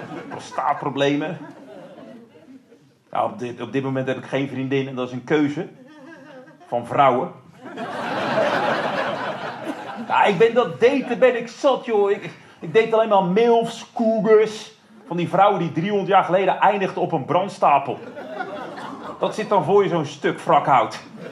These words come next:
Ja, ik word er niet opgewonden van, hoor, gepijpt te worden door een vrouw met een leesbril op.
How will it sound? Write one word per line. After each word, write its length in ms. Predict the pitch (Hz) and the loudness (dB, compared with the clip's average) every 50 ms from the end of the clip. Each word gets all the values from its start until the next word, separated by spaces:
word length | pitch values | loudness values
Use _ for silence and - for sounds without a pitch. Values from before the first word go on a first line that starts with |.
| - - - - - - - - - - - - - - - - - - - - - - - - - | -12 -10 -10 -8 -8 -10 -10 -10 -12 -12 -12 -12 -12 -12 -12 -14 -14 -14 -16 -16 -16 -16 -16 -10 -4
Ja, 160 | 127 147 165 | 0 2 2
ik 140 | 196 196 180 | 2 2 2
word 160 | 208 208 208 | 0 0 0
er 60 | 202 | -2
niet 100 | 190 196 | 0 2
opgewonden 540 | 208 196 - - 190 160 175 175 170 160 147 | 2 2 2 -2 -2 -2 0 0 0 0 0
van, 160 | 165 160 147 | 0 0 0
hoor, 100 | 156 180 | 0 -2
gepijpt 400 | - - 165 - 180 165 165 - | -4 -6 -2 2 2 2 2 0
te 80 | - 143 | -2 -6
worden 220 | 143 147 143 139 | -6 -6 -6 -4
door 120 | 139 143 131 | -6 -6 -6
een 80 | 131 | -6
vrouw 240 | - 147 151 143 139 | -2 2 2 2 4
met 140 | 131 139 135 | 2 0 -2
een 120 | 131 127 | -2 0
leesbril 600 | 127 135 143 135 131 - - 143 131 127 120 120 117 | 2 2 2 2 2 0 -2 0 0 2 2 2 0
op. 100 | - | -2